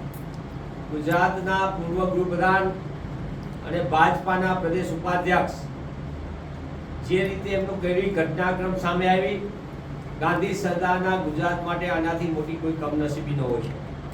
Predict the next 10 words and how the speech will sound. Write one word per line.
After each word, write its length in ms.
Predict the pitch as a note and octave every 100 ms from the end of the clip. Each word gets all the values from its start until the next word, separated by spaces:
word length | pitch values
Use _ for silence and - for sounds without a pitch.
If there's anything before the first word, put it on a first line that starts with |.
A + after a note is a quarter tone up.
| - - - - D3
આ 120 | F#3
આંતરરાજ્ય 680 | F#3+ F#3+ G3+ G3 F#3+ F#3+ G3
ગુનેગાર, 600 | F#3 F#3+ F#3+ G3 G3 G3 G3 - - - - - - - - - - - - - - - - - - - - - - - - E3
દારૂની 440 | F3+ F#3+ G3+ G3+
મોટા 340 | F#3+ F#3 F#3+
પાયે 320 | F3+ F#3+ F#3+ F#3
હેરાફેરી 580 | F#3 F#3+ F#3 F#3 G3+ G3+ C#3 C#3 - - - - - - - - - - -
અને 140 | A3+
એની 240 | G#3+ A#3+
સામે 440 | A3+ G#3+ F#3+ F#3+